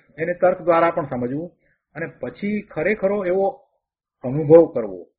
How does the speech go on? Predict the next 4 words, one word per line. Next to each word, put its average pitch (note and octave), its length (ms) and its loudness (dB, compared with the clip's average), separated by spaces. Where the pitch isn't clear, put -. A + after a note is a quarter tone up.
એવો F3 180 -4
અનુભવ D#3 440 -2
થાય E3+ 420 0
ત્યારે E3+ 600 0